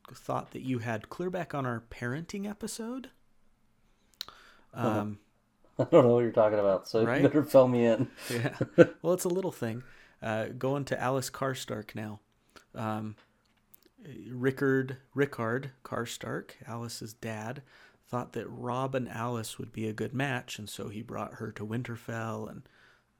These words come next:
Speaker 1: met Robb when they were all kids, and she met Jon Snow as well. Um, and that brought up that question that you asked, is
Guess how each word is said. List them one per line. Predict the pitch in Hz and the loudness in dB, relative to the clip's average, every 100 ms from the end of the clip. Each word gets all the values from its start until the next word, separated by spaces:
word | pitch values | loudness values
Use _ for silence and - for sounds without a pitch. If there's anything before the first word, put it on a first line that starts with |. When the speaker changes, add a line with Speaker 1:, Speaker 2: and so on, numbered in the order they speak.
| - | -16
Speaker 1:
met | 117 107 | -8 -8
Robb | 113 107 107 | -6 -6 -4
when | 107 104 | -6 -8
they | 104 | -8
were | 107 | -8
all | 110 104 | -10 -12
kids, | - 107 104 113 - | -10 -8 -8 -10 -12
and | 113 | -12
she | - 117 | -10 -10
met | 110 | -10
Jon | - 107 104 | -12 -12 -10
Snow | - 107 107 | -10 -10 -10
as | 127 | -12
well. | - - 117 - - - - _ _ | -10 -10 -10 -12 -20 -20 -20 _ _
Um, | 110 104 104 104 _ _ _ - | -8 -6 -6 -10 _ _ _ -4
and | 131 | -2
that | 139 | -2
brought | 143 135 | -2 -2
up | 143 - | -2 -4
that | 123 - | -6 -4
question | 139 131 - 127 | -6 -6 -6 -6
that | 117 | -6
you | 123 165 | -8 -6
asked, | 131 113 107 - | -8 -10 -12 -8
is | 113 104 | -8 -8